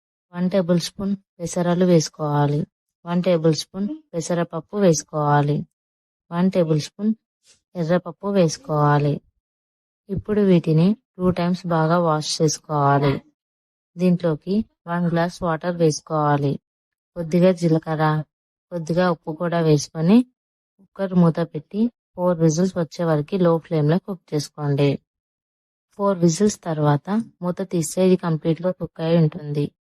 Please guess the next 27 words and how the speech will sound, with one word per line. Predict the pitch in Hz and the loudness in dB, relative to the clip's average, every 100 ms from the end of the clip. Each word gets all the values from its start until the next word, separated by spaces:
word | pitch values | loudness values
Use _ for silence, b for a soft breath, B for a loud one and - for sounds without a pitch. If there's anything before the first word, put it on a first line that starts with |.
| _ | _
ఇప్పుడు | 185 196 190 | -12 -4 0
దీన్ని | 180 185 | 4 6
స్మాష్ | 214 - 165 156 | 4 2 -2 -2
చేసుకోవాలి. | - 156 - 156 143 143 147 147 160 _ | 0 0 0 -2 2 2 4 2 0 _
ఇప్పుడు | 170 - 185 | -12 -6 -2
దీన్ని | 175 165 160 208 247 _ | 4 6 6 6 4 _
సర్వ్ | - 180 160 | -4 -4 -4
చేసుకోండి. | - 151 - 156 151 147 156 - - _ _ _ _ _ 190 | -4 -6 -6 -4 0 0 0 -6 -16 _ _ _ _ _ -4
ఈ | 202 | -4
ఫుడ్‌ని | 202 185 143 160 170 214 _ _ | 0 -4 -2 2 2 2 _ _
ఎయిట్ | 175 170 185 | -4 -4 0
మంత్స్ | 185 180 - | 0 0 -2
to | 208 | -8
త్రీ | - 175 | 0 2
ఇయర్స్ | 170 175 - | 4 4 0
బేబీ | 165 156 165 | -4 0 2
వరకు | 156 147 190 | 0 -2 -6
ఫీడ్ | 190 196 160 | -10 -6 -6
చేయొచ్చు. | - 160 147 143 - 156 - _ _ 190 | -2 -2 -2 -4 -6 -10 -10 _ _ -2
దీన్ని | 190 196 | 2 4
లంచ్ | 180 160 156 | 4 2 0
or | 196 | -2
డిన్నర్ | 180 170 170 165 | 2 4 4 2
టైమ్‌లో | 160 156 185 | 0 2 2
బేబీకి | 170 156 156 - 196 | 2 2 0 -4 -8
ఫీడ్ | 202 165 - | -4 -4 -4
చేయొచ్చు. | 165 151 147 - 156 | -2 0 0 -2 -8